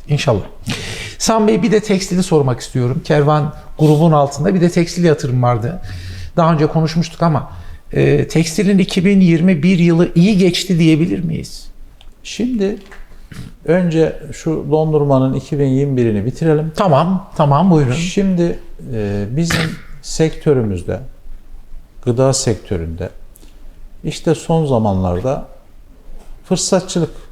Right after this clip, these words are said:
Speaker 2: Türkiye'de, dünyada büyük bir fırsatçılık oldu. İşte doların yükselmesi, euronun yükselmesi, yani, e, bunlar doğru bir şey miydi? Hiç doğru bir şey değildi.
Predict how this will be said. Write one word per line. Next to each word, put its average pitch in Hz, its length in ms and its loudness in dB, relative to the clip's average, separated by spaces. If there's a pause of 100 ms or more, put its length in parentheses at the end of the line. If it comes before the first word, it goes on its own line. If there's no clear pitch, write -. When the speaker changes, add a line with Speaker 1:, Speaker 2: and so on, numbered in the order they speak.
(640)
Speaker 2:
Türkiye'de, 131 640 0 (840)
dünyada 143 680 2 (180)
büyük 185 280 -2
bir 185 80 0
fırsatçılık 151 640 -4
oldu. 82 220 -4 (840)
İşte 139 360 -4
doların 190 400 2
yükselmesi, 170 800 -2
euronun 156 520 0
yükselmesi, 165 960 -2 (640)
yani, 139 520 4 (640)
e, 110 640 2
bunlar 180 480 2 (720)
doğru 180 300 4
bir 175 40 0
şey 127 280 2
miydi? 101 380 -2
Hiç 165 260 -6
doğru 113 240 0
bir 101 40 -4
şey 95 280 -4
değildi. - 280 -10